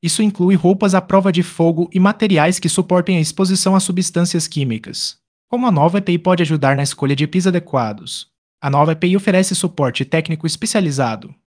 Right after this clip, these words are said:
Eles ajudam você a encontrar os epis que melhor se adequam às exigências da N R trinta e três para espaços confinados. Quais os riscos de não seguir a N R trinta e três na escolha das vestimentas?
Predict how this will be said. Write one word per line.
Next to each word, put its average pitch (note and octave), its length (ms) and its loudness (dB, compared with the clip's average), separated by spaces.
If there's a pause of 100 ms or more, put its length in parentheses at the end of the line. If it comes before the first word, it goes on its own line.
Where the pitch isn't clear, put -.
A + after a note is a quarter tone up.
(240)
Eles D#3+ 220 2
ajudam F#3 360 4
você F#3+ 380 -2
a F3+ 80 -2
encontrar F#3 500 2
os D#3 120 0
epis E3+ 320 -2
que - 100 -4
melhor D#3+ 320 2
se - 100 -4
adequam E3+ 440 0
às G3 100 2
exigências F#3 580 0
da E3 140 0
N F3 140 2
R F#3+ 180 2
trinta A3 400 -2
e G#3+ 40 -2
três F#3+ 300 0
para G3+ 180 -2
espaços F3 500 0
confinados. D3+ 920 -4 (280)
Quais G#3+ 220 0
os G3 180 -2
riscos E3 340 -4
de C#3 140 -2
não E3+ 140 2
seguir F3+ 320 0
a F3+ 40 0
N E3+ 120 0
R D3 180 0
trinta D#3+ 340 -4
e D#3+ 60 -2
três F#3 240 0
na E3+ 140 0
escolha E3+ 320 0
das D#3 160 0
vestimentas? D3+ 880 -2